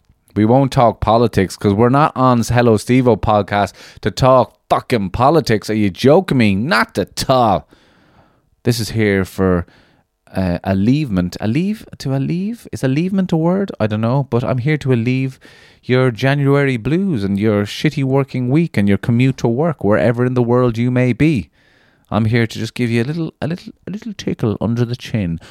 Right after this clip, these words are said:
like a li-, you're, you're the little golden Labrador, and I'm just giving you a little. Look, hear the feet, you hear that? Oh, good doggy.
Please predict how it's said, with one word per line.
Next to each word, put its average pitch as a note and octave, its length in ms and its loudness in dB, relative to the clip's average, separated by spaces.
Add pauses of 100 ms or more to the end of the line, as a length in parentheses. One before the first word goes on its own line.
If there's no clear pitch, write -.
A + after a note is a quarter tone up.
(200)
like G#2+ 180 0
a G#2 60 0
li-, A2 200 -2
you're, B2 120 2
you're C#3 280 0
the C#3+ 160 -4
little A#2+ 200 -4
golden G#2+ 360 -2
Labrador, F2+ 540 0 (240)
and G2 160 -2
I'm A2+ 160 0
just G#2 220 -8
giving A#2 200 -6
you A2 60 -4
a - 80 -8
little. - 220 -8 (280)
Look, F#4+ 640 -12
hear G3 120 -12
the G3 40 -12
feet, - 220 -18
you F#3+ 60 -12
hear F#3+ 80 -10
that? G3 160 -14 (1160)
Oh, A#2+ 1000 0
good A#2+ 360 2
doggy. F2 640 -2